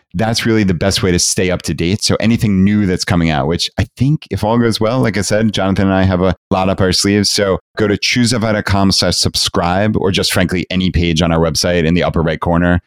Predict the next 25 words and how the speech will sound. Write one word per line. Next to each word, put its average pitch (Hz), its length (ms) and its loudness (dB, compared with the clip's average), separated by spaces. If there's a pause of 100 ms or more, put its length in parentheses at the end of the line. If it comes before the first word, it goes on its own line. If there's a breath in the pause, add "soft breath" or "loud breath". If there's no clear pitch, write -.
(220)
It's 85 220 -2
the 82 140 -2
Fi 90 420 -2
Weekly 95 420 0
newsletter. 104 540 2
So 95 320 0 (280 soft breath)
just 107 200 -2
get 107 140 2
on 117 100 0
that 113 100 0
newsletter. 98 600 0 (220)
And 92 460 0 (340)
yeah, 107 160 0
I 85 60 0
mean, 92 120 2
I 92 100 2
send 98 280 0
it 95 80 0
out 95 120 2
every 92 160 0
Tuesday. 92 420 0
It's 87 120 -4
a 87 60 0
lot 95 320 0
of, 101 160 0